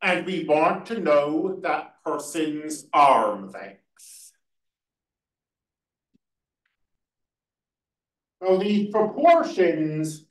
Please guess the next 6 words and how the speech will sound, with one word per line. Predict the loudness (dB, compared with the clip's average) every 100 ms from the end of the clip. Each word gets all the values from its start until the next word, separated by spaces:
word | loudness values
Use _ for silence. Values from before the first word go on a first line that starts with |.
| 2
are | 4 4
supposed | 2 0 4 4 4 -2 -8 0
to | 0
be | 0 -2 -2
the | 0 -2 -4
same. | -8 -14 -10 -8 -6 -8 -14